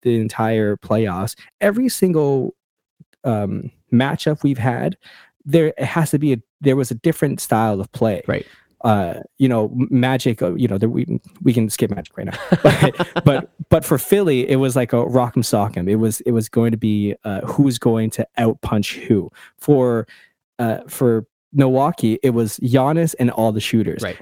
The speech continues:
Speaker 1: Now it's for Golden State. We are really good at adapting.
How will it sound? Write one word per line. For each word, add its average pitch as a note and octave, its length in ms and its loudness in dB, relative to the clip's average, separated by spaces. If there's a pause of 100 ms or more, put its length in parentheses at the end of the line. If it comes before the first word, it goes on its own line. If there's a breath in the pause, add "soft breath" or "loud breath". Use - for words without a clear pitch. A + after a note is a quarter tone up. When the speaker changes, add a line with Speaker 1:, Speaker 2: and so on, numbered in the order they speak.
Speaker 1:
Now D#3 260 4
it's E3+ 120 -2
for C#3 160 0
Golden A#2+ 320 0
State. F#3+ 440 0 (260 soft breath)
We G#3 420 2 (100)
are D#3 200 2
really D3+ 460 0
good F#3 400 2
at B2 240 0
adapting. C3 800 0